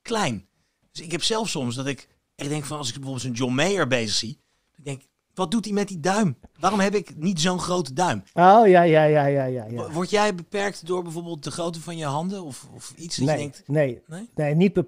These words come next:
Speaker 2: nee, nee, ik weet, ik ken mijn be-, beperkingen. Ik weet
Speaker 1: Ja.
Speaker 2: wat ik niet kan, dus dat doe ik ook niet.
Speaker 1: Wat zijn dingen die je nou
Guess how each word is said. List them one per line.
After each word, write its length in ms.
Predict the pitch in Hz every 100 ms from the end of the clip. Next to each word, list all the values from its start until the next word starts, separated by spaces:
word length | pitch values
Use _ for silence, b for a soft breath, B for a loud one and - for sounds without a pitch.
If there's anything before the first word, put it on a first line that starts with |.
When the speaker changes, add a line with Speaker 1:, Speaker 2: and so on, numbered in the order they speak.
| -
Speaker 2:
nee, 440 | 147 147 180 156
nee, 180 | 139 143
ik 120 | 139
weet, 360 | - 143 180 -
ik 100 | 165
ken 180 | 160 196
mijn 120 | 143
be-, 360 | 117 110 120 123
beperkingen. 760 | - 151 - - 160 170 117 101 b b b b b
Ik 60 | -
weet 120 | 156
Speaker 1:
Ja. 60 |
Speaker 2:
wat 120 | 139 139
ik 60 |
niet 160 | 143 143
kan, 320 | 131 110 92 _
dus 140 | - -
dat 120 | 113
doe 100 | 120
ik 100 | 117
ook 100 | 110
niet. 160 | 101 - _ _ _ b b -
Speaker 1:
Wat 160 | 160
zijn 140 | 196 175
dingen 220 | 175 170
die 100 | 165
je 100 | 160
nou 160 | 156